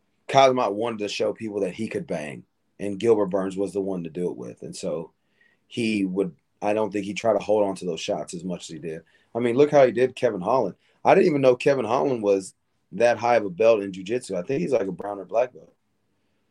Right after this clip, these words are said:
And he did Kevin Holland something vicious in just <laughs> thirty-eight seconds, you know? So, like, that was crazy.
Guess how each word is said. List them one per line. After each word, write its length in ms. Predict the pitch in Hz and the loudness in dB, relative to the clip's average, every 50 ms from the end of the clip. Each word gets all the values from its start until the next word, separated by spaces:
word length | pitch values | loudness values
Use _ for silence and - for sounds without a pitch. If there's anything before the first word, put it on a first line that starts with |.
| _ _ _ _ _ _ _ - | _ _ _ _ _ _ _ 2
And 500 | 117 117 117 110 104 98 95 92 95 95 - _ _ _ _ _ _ _ _ _ | 4 4 4 4 2 0 -2 -4 -6 -8 -12 _ _ _ _ _ _ _ _ _
he 360 | - - 107 131 151 175 160 | -16 -6 -2 0 2 2 0
did 440 | 143 110 104 113 110 107 104 95 90 | -2 -2 0 2 2 4 2 0 -2
Kevin 280 | - - 110 104 98 92 | -2 0 0 0 0 0
Holland 400 | 92 113 135 151 139 117 101 92 | 0 2 2 4 2 2 0 -2
something 360 | - - 110 101 95 95 87 - _ _ - | -2 0 0 0 -2 -4 -8 -10 _ _ 0
vicious 600 | 98 120 135 143 139 - 98 90 - - - - _ - | 2 4 4 4 2 -2 -6 -6 -8 -10 -16 -18 _ -12
in 180 | 98 95 92 | -10 -8 -4
just 420 | 90 120 120 120 113 - - - - _ _ _ | -2 2 4 4 4 2 0 -6 -14 _ _ _
<laughs> 160 | _ _ - | _ _ 0
thirty-eight 540 | - 160 143 135 170 156 156 156 151 147 143 | 2 2 4 6 6 8 8 8 6 4 0
seconds, 640 | - - 143 147 139 - - - - - - - - | -4 -2 0 0 0 -2 -6 -12 -16 -12 -10 -8 -6
you 100 | - 151 | -4 -2
know? 140 | 143 156 156 - - - - - - - - - - _ | 0 0 2 4 4 2 2 0 -8 -10 -12 -12 -14 _
So, 180 | - - 139 139 143 147 | -2 0 2 4 4 4
like, 360 | 151 131 127 117 110 104 104 - _ _ 180 | 4 2 2 2 2 0 -2 -6 _ _ -4
that 160 | 123 123 139 | 0 0 0
was 240 | 139 139 139 135 - | 0 -2 -6 -10 -12
crazy. 1000 | - - - 139 135 135 139 147 151 156 156 151 147 127 113 110 98 90 85 | -16 -12 -4 0 2 6 6 8 6 6 4 2 0 -2 -6 -8 -8 -8 -10